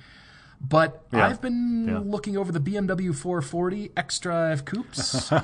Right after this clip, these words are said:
Speaker 2: <laughs>
Speaker 1: with three hundred and twenty horsepower, twin power turbo
Speaker 2: Yeah,
Speaker 1: engine.
Speaker 2: yeah.
Speaker 1: They are bang on five hundred fifty a month lease, at least at this point in
Speaker 2: Interesting.
Speaker 1: time.
Speaker 2: Okay.
Speaker 1: And
Speaker 2: All
Speaker 1: I
Speaker 2: right,
Speaker 1: think,
Speaker 2: all right.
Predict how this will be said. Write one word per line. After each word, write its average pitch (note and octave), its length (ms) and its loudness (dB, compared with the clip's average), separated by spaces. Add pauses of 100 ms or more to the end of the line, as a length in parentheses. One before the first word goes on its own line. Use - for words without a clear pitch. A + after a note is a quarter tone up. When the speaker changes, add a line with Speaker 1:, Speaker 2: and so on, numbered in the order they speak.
(120)
Speaker 2:
<laughs> - 260 0
Speaker 1:
with D#3+ 240 -2
three F#3 240 -2
hundred F3 220 0
and E3 100 2
twenty E3+ 180 0
horsepower, F#3 680 0
twin F#3 300 -4
power F3 340 0
turbo C#3 240 2
Speaker 2:
Yeah, A#2 140 8
Speaker 1:
engine. F3+ 280 0
Speaker 2:
yeah. D3+ 180 4 (500)
Speaker 1:
They E3+ 240 6
are C#3 180 6
bang F3 460 4
on D3 360 6
five D#3 300 2
hundred D3+ 240 0
fifty D#3 220 -2
a C#3 40 4
month C3 240 4
lease, C#3 480 -2 (340)
at B2+ 100 -4
least B2 220 0
at A2+ 140 -4
this C3+ 140 0
point A2+ 240 -4
in C3+ 40 2
Speaker 2:
Interesting. B2 420 0
Speaker 1:
time. - 80 -16 (260)
Speaker 2:
Okay. B2+ 260 0 (200)
Speaker 1:
And D#3 100 6
Speaker 2:
All D#3+ 80 10
Speaker 1:
I A#2 40 12
Speaker 2:
right, A#2+ 80 8
Speaker 1:
think, F3 160 0
Speaker 2:
all A2+ 60 2
right. A#2 180 2